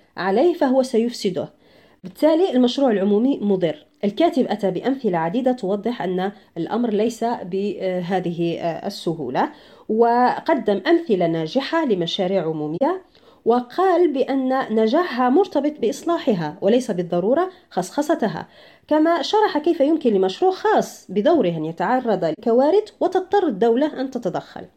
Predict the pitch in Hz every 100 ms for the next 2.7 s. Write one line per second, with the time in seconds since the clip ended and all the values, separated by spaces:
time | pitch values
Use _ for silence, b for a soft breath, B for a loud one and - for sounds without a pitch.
0 | _ B B B B B 208 - 339 -
1 | 403 - 262 285 320 277 196 - 349 214
2 | 226 170 214 208 214 220